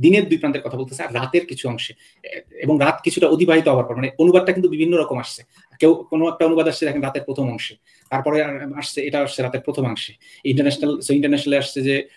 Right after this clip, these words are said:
উম, এই যে, "And at the approach of the night", রাত যখন শুরু হচ্ছে তখনকার কথাটা, মানে এই কথাগুলো কিন্তু আনএম্বিগুয়াস না, কথাগুলো ভেগ কথা। এক একটা অনুবাদে এক এক রকম টাইমগুলো দেওয়া আছে,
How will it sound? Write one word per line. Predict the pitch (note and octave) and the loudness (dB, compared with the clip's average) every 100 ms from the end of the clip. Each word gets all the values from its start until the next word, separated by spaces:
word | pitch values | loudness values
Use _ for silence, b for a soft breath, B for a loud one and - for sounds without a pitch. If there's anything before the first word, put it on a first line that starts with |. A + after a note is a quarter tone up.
| b b - | b b -10
উম, | A#2 A2+ A2+ | -6 -4 -6
এই | A#2 B2 | -4 -2
যে, | A2+ - b b | -2 -6 b b
"And | B2+ | 2
at | C#3+ | 4
the | C#3 F3 | 10 10
approach | - F3 F3 C#3 | 10 8 8 6
of | |
the | B2+ | 2
night", | G#2+ B2+ C#3 C3 | 0 -6 -8 -6
রাত | C#3+ C#3+ | -4 -4
যখন | - D#3+ | -4 -6
শুরু | - - F#3 | -8 -2 2
হচ্ছে | C#3 - - B2 | 2 0 -8 -6
তখনকার | C3+ C#3+ C#3 B2+ - - | -6 -4 -4 -6 -10 -12
কথাটা, | A#2+ A2+ G#2 _ - | -10 -10 -14 _ -16
মানে | B2 - - _ _ | -14 -14 -20 _ _
এই | C3+ | -6
কথাগুলো | D3 E3 F3 | 0 4 6
কিন্তু | F#3 | 4
আনএম্বিগুয়াস | C#3+ D3+ D#3 D3+ D3 C3+ | 2 2 2 2 0 -4
না, | A#2 A2 _ _ | -8 -10 _ _
কথাগুলো | - C3+ | -4 -2
ভেগ | A2+ C3 B2+ - | 2 2 2 -2
কথা। | A2+ A2 - | -10 -10 -12
এক | - | -10
একটা | C#3+ - D3 - _ _ | -10 -4 -6 -6 _ _
অনুবাদে | D3 D3 D3 C#3+ | -2 0 2 0
এক | C3 | -2
এক | C#3 | -8
রকম | C#3+ | -8
টাইমগুলো | C3 C3 B2+ B2 | -4 -2 -2 -2
দেওয়া | A2+ A#2 | -4 -6
আছে, | - | -10